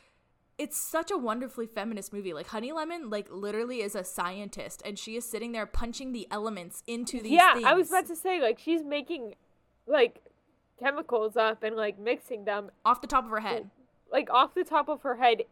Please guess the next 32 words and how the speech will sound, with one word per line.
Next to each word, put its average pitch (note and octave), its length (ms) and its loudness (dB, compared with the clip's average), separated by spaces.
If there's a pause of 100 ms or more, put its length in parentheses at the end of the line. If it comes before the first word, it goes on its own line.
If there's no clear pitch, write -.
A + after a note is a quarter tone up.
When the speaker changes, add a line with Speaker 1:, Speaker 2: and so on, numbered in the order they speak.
Speaker 2:
in E4 160 -2
the E4 80 -6
middle D4 260 4
of A3 80 -2
a B3+ 80 0
battle. G#3 200 4
Speaker 1:
Yeah, - 160 2 (260)
like, C#4 260 -2
it's D4+ 160 -6
the C4+ 120 -6
periodic B3+ 500 -4
table. G3 320 -6
It's - 140 -12
not, A3 180 -4
like, A3+ 200 -8 (120)
preset A3 680 -8 (1000)
mixes B3 340 -2
Speaker 2:
No. - 120 0 (160)
Speaker 1:
that F#3 120 -10
Hiro F3+ 260 -6
made. E3+ 300 -12
Like, F3+ 160 -6
she's C4 300 -10
coming B3+ 300 -8
up A3 140 -6
with G#3 100 -10
these, E3 220 -12
like, F3 240 -10
off, F#3 340 0
on G#3+ 180 4
the G3 40 -10
spot. - 400 -6